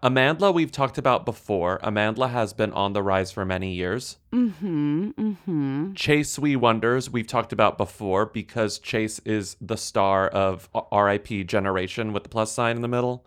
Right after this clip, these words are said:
Speaker 2: I don't think
Speaker 1: Um,
Speaker 2: we
Speaker 1: <laughs>
Speaker 2: ever talked about Chase We Wonders, though, but Chase We Wonders did show up on Timmy's job application because he stands.
Speaker 1: <laughs>
Speaker 2: And I think he pointed out her as an up-and-coming legend, which
Speaker 1: Mm-hmm.
Speaker 2: he was right. I mean, she
Speaker 1: Yeah, he
Speaker 2: shines
Speaker 1: was
Speaker 2: in this.
Speaker 1: right.
Speaker 2: Uh,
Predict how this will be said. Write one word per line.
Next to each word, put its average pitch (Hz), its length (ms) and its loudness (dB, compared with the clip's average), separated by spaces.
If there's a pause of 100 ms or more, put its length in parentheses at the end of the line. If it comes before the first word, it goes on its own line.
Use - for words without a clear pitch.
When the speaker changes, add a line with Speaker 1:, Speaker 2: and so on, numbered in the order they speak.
Speaker 2:
I 269 100 4
don't 403 140 -2
think 110 120 2
Speaker 1:
Um, 107 60 -2
Speaker 2:
we 392 120 2
Speaker 1:
<laughs> - 20 -2
Speaker 2:
ever 214 340 2
talked 180 260 2
about 180 220 -2
Chase - 400 -8
We 160 120 -6
Wonders, 147 460 -6
though, 139 180 -8
but 151 140 -12
Chase 180 300 -10
We 180 100 -6
Wonders 165 300 -2
did 175 200 -6
show 165 180 -4
up 160 160 -4
on 151 180 -4
Timmy's 151 580 -6 (420)
job 175 300 2
application 156 640 -2
because 135 480 -6
he 165 180 -6
stands. 170 640 -4
Speaker 1:
<laughs> 170 60 -6
Speaker 2:
And 170 140 -2
I 165 60 0
think 170 260 -4
he 165 100 -4
pointed 160 280 -4
out 151 200 0
her 160 180 -2
as 151 160 -2
an 147 80 -4
up-and-coming 147 800 -4
legend, 156 420 -4
which 165 360 -8
Speaker 1:
Mm-hmm. 104 280 -8
Speaker 2:
he 208 200 -10
was 214 180 -2
right. 254 280 0
I 170 80 -2
mean, 170 160 -2
she - 180 -10
Speaker 1:
Yeah, 104 100 0
he 98 40 0
Speaker 2:
shines - 160 2
Speaker 1:
was 98 120 2
Speaker 2:
in 82 60 -2
this. 87 220 0
Speaker 1:
right. 156 220 0
Speaker 2:
Uh, - 40 -2